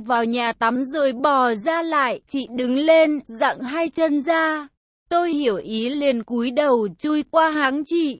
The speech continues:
Chui lần thứ hai thì chị ngồi thẳng lên lưng tôi, ra lệnh tôi bò mấy vòng quanh phòng. Tôi với thân phận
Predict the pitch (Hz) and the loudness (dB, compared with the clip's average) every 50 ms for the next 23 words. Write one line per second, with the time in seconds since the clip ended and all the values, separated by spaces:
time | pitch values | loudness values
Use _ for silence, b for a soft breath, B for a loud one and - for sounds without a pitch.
0 | _ - - 349 349 349 311 311 330 320 277 240 226 202 247 233 226 247 269 311 | _ -6 -4 -2 -2 -2 0 2 2 2 2 0 -2 -4 -4 -2 -2 -2 -2 0
1 | 330 320 320 320 311 311 - - 294 285 262 208 - 311 311 262 - 254 262 262 | 0 0 0 0 -2 -4 -6 -6 -4 -4 -4 -4 -4 -6 -6 -6 -8 -8 -4 0
2 | 247 233 220 208 196 - - 330 294 233 220 233 269 302 320 320 311 311 311 302 | 2 2 2 0 -2 -4 -4 -2 -2 -2 0 2 2 4 4 4 2 0 0 0
3 | 320 302 302 294 - 320 320 320 320 320 311 302 285 277 - 247 254 339 339 339 | 0 -2 -2 -2 2 4 4 4 4 2 0 -2 -6 -10 -8 -2 0 2 2 2
4 | 330 311 302 269 - - _ - 311 311 311 302 233 262 254 247 233 233 240 240 | 2 0 0 0 -2 -4 _ -2 0 0 0 0 2 2 4 4 4 2 2 0
5 | 233 240 233 226 320 311 269 247 220 - 294 302 302 302 285 - 302 262 247 226 | 0 0 0 2 2 2 2 0 -2 -2 0 0 0 -2 -4 -2 0 0 0 0
6 | 220 208 196 180 165 - - 330 339 339 330 269 240 247 240 226 233 - 277 302 | 0 -4 -6 -8 -8 -2 0 0 0 0 0 -2 -2 0 2 2 0 0 -2 -2
7 | 311 311 294 - 311 269 - | -2 -2 0 0 0 -2 -2